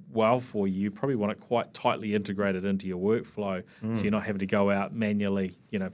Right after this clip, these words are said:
Speaker 1: manually use tools to do it.
Speaker 2: Yeah.
Speaker 1: But it, that it's just, it's very sort of deeply integrated and, and as automated as much as, uh, as much as,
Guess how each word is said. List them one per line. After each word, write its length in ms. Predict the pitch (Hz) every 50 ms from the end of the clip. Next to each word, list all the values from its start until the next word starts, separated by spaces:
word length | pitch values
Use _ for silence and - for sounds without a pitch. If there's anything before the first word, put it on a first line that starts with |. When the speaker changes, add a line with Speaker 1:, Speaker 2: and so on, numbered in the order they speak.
| -
Speaker 1:
manually 540 | 110 110 110 107 104 107 104 98 95 92 92 92
use 280 | 101 104 101 98 95 -
tools 340 | - - 110 101 98 95 -
to 100 | - -
do 260 | 90 - 107 107 98
it. 120 | 92 92 - - - -
Speaker 2:
Yeah. 200 | 101 98 90 85
Speaker 1:
But 180 | 82 107 98 98
it, 180 | - - -
that 120 | 113 101 101
it's 160 | 98 95 -
just, 320 | - 110 101 - - -
it's 180 | - 120 104 95
very 460 | 92 101 110 110 110 107 104 101 98
sort 240 | 95 - - 104 95
of 100 | 92 -
deeply 400 | 110 107 101 107 - 98 95 98
integrated 640 | 101 98 - 98 92 98 98 98 98 98 98 95 98
and, 220 | 95 92 92 98 - - - - _ _ -
and 400 | - 113 101 98 95 92 95 101 -
as 260 | - 117 107 101 107
automated 580 | 107 110 107 98 95 98 95 92 98 95 95
as 180 | 101 95 - - 107
much 260 | 104 98 - - -
as, 380 | 101 95 95 - - - - 104
uh, 240 | 98 95 95 92 -
as 180 | - 107 98
much 240 | 95 98 101 - -
as, 120 | 98 -